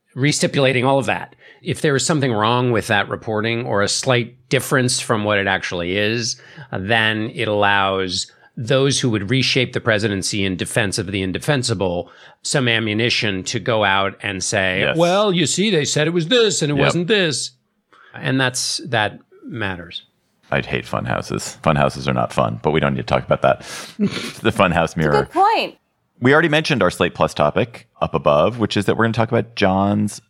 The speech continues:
Speaker 2: new job. We're gonna talk about his new C B S News streaming show and,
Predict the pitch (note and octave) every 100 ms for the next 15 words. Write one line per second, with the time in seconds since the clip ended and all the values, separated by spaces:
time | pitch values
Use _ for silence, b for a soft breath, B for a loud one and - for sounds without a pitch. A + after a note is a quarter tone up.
0 | _ - E2+ F#2 F#2 F2+ - F#2 E2+ E2
1 | D2+ D2+ D#2+ D#2 D#2 D#2+ E2+ F2+ F2+ F2+
2 | B B B B - E2+ E2 - E2 D#2
3 | C#2+ - F#2+ G2 F#2+ F#2+ - - F#2 E2+
4 | F2+ F2+ b b b _ - D2 D2 C#2
5 | C#2+ C2+ C#2